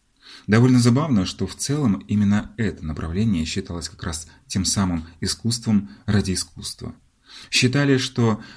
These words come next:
в абстракции нет содержания, что она пуста и бессмысленна. Идеальное воплощение принципа ляр пур ляр. Своё собственное творчество Тува часто называла асоциальным, подчёркивая этим,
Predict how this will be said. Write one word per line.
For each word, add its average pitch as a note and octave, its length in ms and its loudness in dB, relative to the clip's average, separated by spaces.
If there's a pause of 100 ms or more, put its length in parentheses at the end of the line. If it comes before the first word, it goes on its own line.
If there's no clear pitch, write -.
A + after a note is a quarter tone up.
в G#2 60 0
абстракции C#3 720 2
нет A#2 280 4
содержания, D#2+ 720 -4 (140)
что - 180 -8
она D#2+ 140 -4
пуста C3 580 -4 (180)
и B2 80 -2
бессмысленна. F2 800 -2 (360)
Идеальное A#2+ 760 4
воплощение G2+ 840 0
принципа G2 640 -2 (480)
ляр G#2 540 4
пур A2+ 160 -4
ляр. B1+ 280 -8 (1040)
Своё C3+ 300 2
собственное A2+ 580 2
творчество C3 560 -4
Тува D#3 320 -6
часто C3 380 -4
называла A2+ 640 0 (340)
асоциальным, G2 800 -2 (520)
подчёркивая F2 720 -2
этим, A#2 460 -2